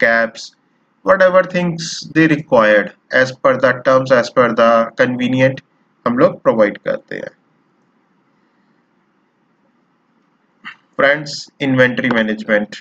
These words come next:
ये सबसे important चीज होती है, इन्वेंटरी मैनेजमेंट।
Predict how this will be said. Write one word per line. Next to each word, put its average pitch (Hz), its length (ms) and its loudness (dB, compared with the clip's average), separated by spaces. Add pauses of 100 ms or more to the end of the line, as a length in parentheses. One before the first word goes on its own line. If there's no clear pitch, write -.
(1800)
ये 170 460 2 (140)
सबसे 170 840 0 (600)
important 131 600 0
चीज 151 240 0
होती 143 300 2
है, 147 380 0 (480)
इन्वेंटरी 131 460 0
मैनेजमेंट। 107 640 -4